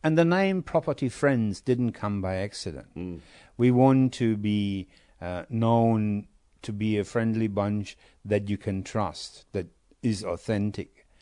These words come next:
Speaker 1: Playing with open cards is, is important to us. So, for example, one of the things that we do different than the rest of the market, we charge our fee for service completely separate to the deal.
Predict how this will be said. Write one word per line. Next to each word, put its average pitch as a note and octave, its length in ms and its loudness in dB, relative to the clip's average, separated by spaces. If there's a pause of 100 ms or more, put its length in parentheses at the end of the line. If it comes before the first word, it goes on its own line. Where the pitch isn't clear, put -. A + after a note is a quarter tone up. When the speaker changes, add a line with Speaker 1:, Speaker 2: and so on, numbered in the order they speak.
(460)
Speaker 1:
Playing D3 320 6
with B2 140 4
open A#2+ 340 6
cards A2 600 0
is, F2+ 420 -8 (100)
is E2 400 -8 (200)
important G#2+ 600 0
to - 120 -14
us. - 240 -18 (320)
So, A2+ 240 4
for A2+ 300 4
example, A2+ 440 2
one A2 200 2
of A2 100 2
the G#2 100 0
things A2 540 -2 (320)
that G#2 180 0
we A2+ 140 0
do G#2 160 0
different G2+ 520 -2
than F#2+ 420 -4 (360)
the F#2+ 140 -4
rest G2+ 320 0
of G2+ 100 -6
the A2 80 -4
market, F#2 460 -4 (100)
we G#2+ 380 -2
charge G#2+ 500 -4
our G#2 240 -4
fee A2 280 -4
for A2 180 -4
service A2+ 400 -4
completely A#2 540 -6
separate - 400 -10
to G#2+ 100 -8
the G#2 100 -10
deal. A#2+ 380 -4